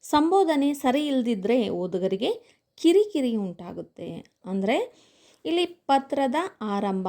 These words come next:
ಮತ್ತು ಮುಕ್ತಾಯದ ಒಕ್ಕಣೆ. ಆರಂಭ, ಆರಂಭ ಅಂತಂದ್ರೆ ಏನಿಲ್ಲಿ ಪತ್ರವನ್ನ ಯಾರಿಗೆ ಬರೀತಾ ಇದ್ದೀವಿ,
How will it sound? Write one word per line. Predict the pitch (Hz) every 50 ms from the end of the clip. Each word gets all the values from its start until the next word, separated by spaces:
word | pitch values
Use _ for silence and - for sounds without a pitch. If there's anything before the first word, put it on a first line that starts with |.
| 185
ಮತ್ತು | 185 185 185 190 - - 190 - -
ಮುಕ್ತಾಯದ | 233 220 220 220 - - 208 196 180 180 170 180 240 302 330 247
ಒಕ್ಕಣೆ. | 214 196 208 - - 190 175 175 170 165 - - _ _ _ _ _ _ _ _ _ _ _ _ _ _
ಆರಂಭ, | 240 240 226 226 214 196 185 180 175 175 - - _ _ _ _ _ _ _ -
ಆರಂಭ | 226 254 277 302 294 294 285 302
ಅಂತಂದ್ರೆ | 294 285 277 269 277 277 269 262 269 269
ಏನಿಲ್ಲಿ | 262 254 254 254 277 277 269
ಪತ್ರವನ್ನ | 254 226 233 - 240 220 208 208 214 208 214 220 226 226 214
ಯಾರಿಗೆ | 208 190 185 185 190 196 202 185 196 196 190
ಬರೀತಾ | 175 170 180 185 190 185 - - 190 180
ಇದ್ದೀವಿ, | 185 185 175 175 190 185 180 190 208